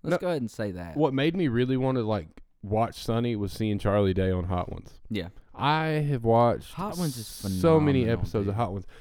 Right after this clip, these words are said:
Speaker 2: Dude, I wanna bring this up. Okay, I, this is just an observation. We're just, just start off rambling today. Maybe
Speaker 1: Yeah.
Speaker 2: we'll talk about the movie at the end. But
Speaker 1: I'd love to, 'cause I, I love
Speaker 2: No,
Speaker 1: this
Speaker 2: I do
Speaker 1: movie.
Speaker 2: too. I have nothing but good things to say about it. Like,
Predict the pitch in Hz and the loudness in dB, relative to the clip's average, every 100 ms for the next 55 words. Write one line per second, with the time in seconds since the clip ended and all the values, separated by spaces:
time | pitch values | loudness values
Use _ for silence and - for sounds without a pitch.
0 | - - 147 156 185 135 135 117 - 92 | -12 -4 -2 0 0 0 -2 -4 -4 -6
1 | - - _ _ _ _ - _ _ _ | -6 -16 _ _ _ _ -20 _ _ _
2 | _ - - 127 123 104 - 117 - 120 | _ -14 -10 -4 -4 -4 -4 -6 -6 -10
3 | - - 151 131 - 113 101 95 - 90 | -10 -4 -2 -2 -4 -4 -4 -4 -8 -12
4 | - 139 - 165 165 - 165 - - 165 | -4 -4 -2 -2 -2 -4 -8 -8 0 2
5 | 147 127 120 104 104 101 90 90 90 87 | 2 2 0 0 0 -2 -2 -6 -6 -6
6 | 87 87 107 117 113 117 110 107 104 101 | -4 -2 0 0 2 2 2 0 0 -2
7 | 98 92 87 85 - - - - - - | -2 -4 -6 -8 -12 -20 -20 -20 -20 -6
8 | - 117 - - - - - 160 139 139 | 4 4 2 -6 -16 -10 -2 -2 0 -2
9 | 120 101 98 95 78 82 85 - 165 185 | -4 -8 -8 -8 -8 -10 0 4 6 6
10 | 190 160 139 113 127 - 113 - - - | 4 2 2 2 0 -4 -18 -20 -20 -20
11 | - - - 156 185 156 123 104 117 104 | -20 -20 -2 2 2 0 -2 -2 -4 -4
12 | 110 95 - - 98 90 82 82 73 87 | -6 -6 -10 -4 -4 -4 -6 -10 -10 -10
13 | 82 | -12